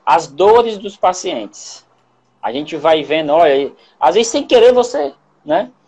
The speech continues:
Ah, a, a, as dores, o que é que, o que é que vai fazer o paciente lhe procurar, né? Então, o que é que eu vejo? O que é que eu, eu foco mais? Nas redes sociais, principalmente, né?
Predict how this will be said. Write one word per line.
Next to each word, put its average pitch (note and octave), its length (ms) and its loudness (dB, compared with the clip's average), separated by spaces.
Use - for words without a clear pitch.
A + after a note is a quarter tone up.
Ah, C#3+ 800 4
a, C3+ 140 0
a, C3 440 2
as D3+ 120 -2
dores, F#3+ 340 0
o E3 60 -10
que G3 80 0
é G3 40 0
que, G3 80 -8
o E3 200 -6
que G3+ 100 -2
é G3+ 60 2
que A3 120 -14
vai F#3 280 -2
fazer E3 480 0
o D#3 220 -6
paciente G3 920 -4
lhe G#3 140 -10
procurar, E3 600 -4
né? D#3+ 300 -2
Então, G3 260 -2
o - 20 -12
que G#3+ 80 0
é G#3 40 2
que - 80 -6
eu G#3 120 4
vejo? E3 300 0
O - 20 -20
que E3+ 80 0
é E3+ 40 0
que E3+ 60 -8
eu, D3 380 2
eu D#3+ 80 2
foco D#3+ 340 -2
mais? C3+ 300 0
Nas C3 160 -2
redes D3+ 180 -4
sociais, D3+ 480 0
principalmente, D3+ 760 -4
né? D3+ 280 2